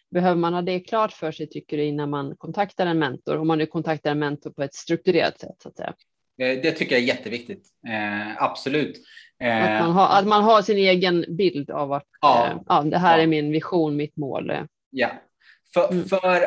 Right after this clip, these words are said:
Speaker 2: att, eh, alltså,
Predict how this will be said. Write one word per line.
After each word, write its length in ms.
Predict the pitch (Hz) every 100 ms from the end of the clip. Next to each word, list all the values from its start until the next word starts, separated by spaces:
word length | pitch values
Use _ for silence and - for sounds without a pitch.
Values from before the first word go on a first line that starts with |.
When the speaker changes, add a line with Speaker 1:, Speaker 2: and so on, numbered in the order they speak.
| -
Speaker 2:
att, 360 | - 160 - - - - _ -
eh, 640 | 139 135 131 131 131 127 131 _ _ _ _ _ _ _ _ _ _ _ _ _ - - - -
alltså, 420 | - 156 165 -